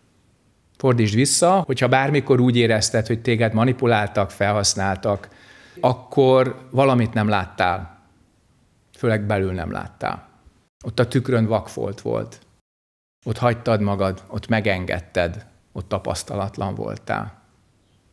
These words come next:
És hogyha így nézed, akkor a meditáció, mint felébredés, az nem egy elvon dolog.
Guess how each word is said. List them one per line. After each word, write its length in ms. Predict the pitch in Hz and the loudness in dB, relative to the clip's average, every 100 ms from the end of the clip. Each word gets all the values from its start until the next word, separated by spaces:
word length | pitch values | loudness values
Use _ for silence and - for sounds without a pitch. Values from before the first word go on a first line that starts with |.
| _ _ _ _ _ _ _ _ _ _ _ - | _ _ _ _ _ _ _ _ _ _ _ -12
És 100 | - | -4
hogyha 220 | 120 117 | 0 2
így 180 | 127 170 | 4 2
nézed, 340 | 160 165 170 | 2 2 4
akkor 220 | 147 - 123 | 2 0 0
a 40 | |
meditáció, 640 | 127 160 165 143 123 - 113 | 2 2 2 0 0 0 0
mint 140 | 98 | 0
felébredés, 920 | - 117 123 127 131 131 147 160 160 | 0 2 2 2 2 4 4 4 0
az 220 | 143 131 | -4 -4
nem 160 | 180 208 | -2 0
egy 140 | 131 | 2
elvon 360 | 104 101 104 98 | 2 2 -2 -4
dolog. 340 | 104 107 110 | -6 -6 -10